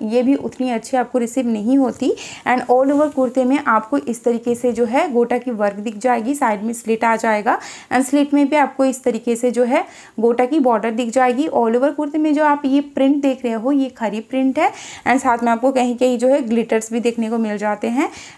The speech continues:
And यहाँ पर आपको थ्री फोर स्लीव मिल जाएगा and sleeve में भी आपको इस तरीके से border देखने को मिल जाता है।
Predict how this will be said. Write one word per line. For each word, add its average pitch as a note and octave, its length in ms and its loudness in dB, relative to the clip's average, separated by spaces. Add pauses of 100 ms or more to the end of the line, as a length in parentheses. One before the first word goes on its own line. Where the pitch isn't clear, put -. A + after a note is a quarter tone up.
And A#3+ 180 2
यहाँ A#3+ 220 0
पर C4 120 4
आपको C4 200 0
थ्री C4+ 220 -2
फोर C4 200 0
स्लीव A3+ 380 -2
मिल A#3 160 -2
जाएगा A#3+ 460 2
and A3 240 -2
sleeve A#3+ 280 -2
में A#3+ 180 -2
भी B3+ 80 2
आपको C4 280 0
इस B3 160 -4
तरीके A3 280 -4
से F4 180 -4 (360)
border A#3 280 4
देखने A#3+ 300 0
को D#4 100 0
मिल C#4 220 4
जाता G3+ 300 0
है। G3+ 160 -2